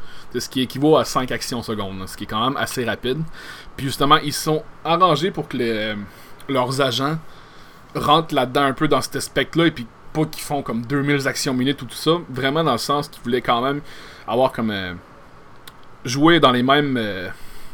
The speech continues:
on va dire, comment je pourrais dire, les mêmes, euh, limites des joueurs en tant que tels. Puis il disait que dans les graphiques qu'ils montraient dans les matchs qu'ils ont joués, je pense qu'en moyenne, le,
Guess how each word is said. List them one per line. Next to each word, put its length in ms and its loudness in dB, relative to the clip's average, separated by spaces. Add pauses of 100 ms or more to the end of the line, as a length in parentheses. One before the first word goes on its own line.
(140)
on 80 -10
va 80 -4
dire, 180 -8
comment 140 -4
je 100 -8
pourrais 160 -2
dire, 140 -2
les 140 -2
mêmes, 320 -2
euh, 120 -10 (540)
limites 420 4
des 160 0
joueurs 260 2
en 80 0
tant 120 -8
que 100 -12
tels. 240 -4
Puis 140 -4
il 20 -2
disait 260 4
que 300 4 (400)
dans 100 2
les 120 8
graphiques 340 4
qu'ils 140 -4
montraient 360 0
dans 120 6
les 180 2
matchs 300 -2
qu'ils 120 -6
ont 140 -2
joués, 220 -2
je 60 -10
pense 160 -4
qu'en 120 -2
moyenne, 480 0
le, 300 -2